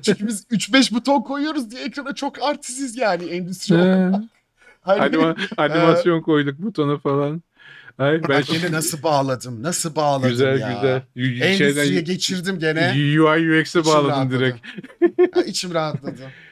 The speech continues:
Speaker 2: Ben şeye
Speaker 1: Aynen.
Speaker 2: geleyim, hani o, yani ben şeyi görünce hani baktım hani tünel var. Tünelin ucunda ışık var. Oraya gidersem dönüşü yok. Ee, sağlıklı yaşayacağız. Doktorla da konuştum da dedi hani, e, egzersiz yapacaksın, sağlıklı yiyeceksin. Ne yiyeceğim dedim.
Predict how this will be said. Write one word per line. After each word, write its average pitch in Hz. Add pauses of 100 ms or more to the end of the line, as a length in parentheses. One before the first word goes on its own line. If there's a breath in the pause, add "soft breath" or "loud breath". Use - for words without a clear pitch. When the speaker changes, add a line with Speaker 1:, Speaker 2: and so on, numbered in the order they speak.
(140 loud breath)
Speaker 2:
Ben 147
şeye 139
Speaker 1:
Aynen. 175
Speaker 2:
geleyim, 170
hani 147
o, 131
yani 120
ben 123
şeyi 131
görünce 165
hani 120
baktım 120
hani 123 (260)
tünel 135
var. 135
Tünelin 139
ucunda 131
ışık 131
var. 151
Oraya 147
gidersem 143
dönüşü 139
yok. 294 (440 loud breath)
Ee, 127
sağlıklı 226
yaşayacağız. 107 (160)
Doktorla 151
da 127
konuştum 113
da 185 (360)
dedi 175
hani, 175
e, 156 (160)
egzersiz 180
yapacaksın, 131
sağlıklı 156
yiyeceksin. 156
Ne 196
yiyeceğim 131
dedim. 147